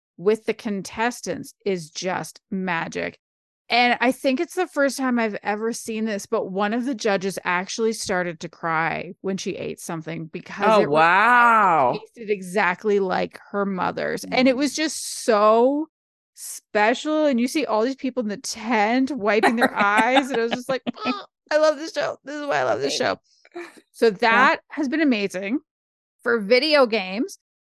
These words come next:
Speaker 1: we've started playing Baldur's Gate three.
Speaker 2: Mm-hmm.
Speaker 1: Have you heard of Baldur's Gate?
Speaker 2: No.
Speaker 1: Been around forever and ever and ever. It's like Dungeons and Dragons adjacent, I guess, is probably the fastest way for me to explain it.
Speaker 2: Okay.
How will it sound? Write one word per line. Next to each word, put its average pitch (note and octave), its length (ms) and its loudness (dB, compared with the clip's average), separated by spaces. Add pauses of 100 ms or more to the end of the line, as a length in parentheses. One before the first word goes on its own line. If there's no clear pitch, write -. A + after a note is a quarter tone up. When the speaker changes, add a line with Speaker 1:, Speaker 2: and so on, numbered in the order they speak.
(100)
Speaker 1:
we've A3+ 160 -4
started C4+ 760 2
playing A3 480 0
Baldur's F#3+ 460 -2
Gate F#3+ 320 -8 (100)
three. F3+ 480 -10 (260)
Speaker 2:
Mm-hmm. F#3+ 200 -6 (340)
Speaker 1:
Have G#3+ 220 -6
you A#3+ 120 0
heard D#4+ 420 0
of B3+ 120 0
Baldur's - 400 -6
Gate? - 320 -10
Speaker 2:
No. G3+ 540 4 (420)
Speaker 1:
Been C4+ 120 2
around E4+ 300 2
forever A3+ 380 0
and G#3+ 80 -2
ever F#3+ 180 -4
and E3 80 -8
ever. - 340 -6 (480)
It's A#3 260 0
like A3+ 380 0 (160)
Dungeons B3 440 0
and A3 80 -4
Dragons F3+ 380 -2
adjacent, - 600 -10
I F3+ 100 -2
guess, - 380 -6
is E3+ 100 -10
probably F#3+ 520 0
the F#3 100 -2
fastest E3 460 -6
way E3+ 100 -6
for - 160 -16
me F3 100 -10
to E3+ 60 -12
explain E3 280 -6
it. - 40 2
Speaker 2:
Okay. G3+ 240 -2